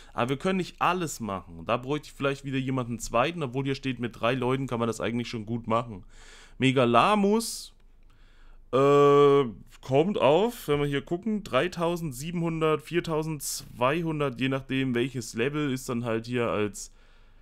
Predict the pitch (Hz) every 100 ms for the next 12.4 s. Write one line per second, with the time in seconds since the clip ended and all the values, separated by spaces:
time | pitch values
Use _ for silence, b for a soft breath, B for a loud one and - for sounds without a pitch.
0 | b - - - 160 170 143 131 131 120
1 | 120 123 131 123 123 - - - 117 135
2 | 127 135 - 110 107 107 127 175 - 147
3 | 156 170 175 - 117 147 - - - 107
4 | 135 - - - - - - - - -
5 | - - - - - 131 170 139 117 110
6 | 190 226 - 104 110 - 110 101 156 170
7 | - 107 98 107 110 117 110 107 101 95
8 | 135 - 120 104 92 104 107 113 110 104
9 | 104 107 110 98 - - - - - -
10 | - - - - - - - - - -
11 | - 76 87 107 - 90 - - - 185
12 | 311 - -